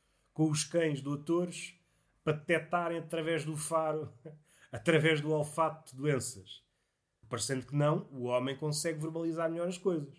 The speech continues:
Em princípio. Porque também há médicos que um gajo não percebe nada do que é que eles dizem. Às vezes era melhor se eles ladrassem.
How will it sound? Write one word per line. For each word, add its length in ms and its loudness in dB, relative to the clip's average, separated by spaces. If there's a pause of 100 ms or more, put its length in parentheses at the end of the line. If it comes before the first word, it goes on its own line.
(220)
Em 140 -4
princípio. 680 -4 (400)
Porque 140 -20
também 220 2
há 80 4
médicos 380 0
que 60 -10
um 40 -2
gajo 180 0
não 80 -4
percebe 260 -6
nada 120 -2
do 60 -6
que 60 -8
é 40 -6
que 100 -10
eles 140 -6
dizem. 260 -6 (720)
Às 160 2
vezes 160 4
era 160 2
melhor 140 -2
se 120 -4
eles 140 -4
ladrassem. 520 -2